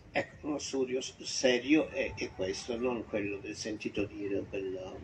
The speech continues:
nel vedere le carte, uno va, prende la carta, legge la carta, la pubblica, e quello non è uno storico. Solo que-, quello è, uno deve anche leggere,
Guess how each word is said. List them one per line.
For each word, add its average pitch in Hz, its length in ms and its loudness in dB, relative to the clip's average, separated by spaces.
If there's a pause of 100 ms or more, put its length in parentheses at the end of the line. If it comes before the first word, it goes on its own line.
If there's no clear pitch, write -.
(280)
nel - 400 -4
vedere 131 380 10
le 135 140 12
carte, 139 400 10
uno 123 180 4
va, 139 260 8 (240)
prende 127 260 12
la 147 120 10
carta, 139 400 12
legge 135 380 12
la 160 160 12
carta, 127 360 8
la 127 120 12
pubblica, 123 520 6
e - 120 -4
quello 110 220 4
non 110 180 0
è 104 40 -2
uno 95 120 -4
storico. - 400 -6 (1040)
Solo 156 220 12
que-, 98 400 0 (100)
quello 120 240 0
è, 110 300 -2 (920)
uno - 140 2
deve - 180 0
anche 117 240 -4
leggere, 120 460 8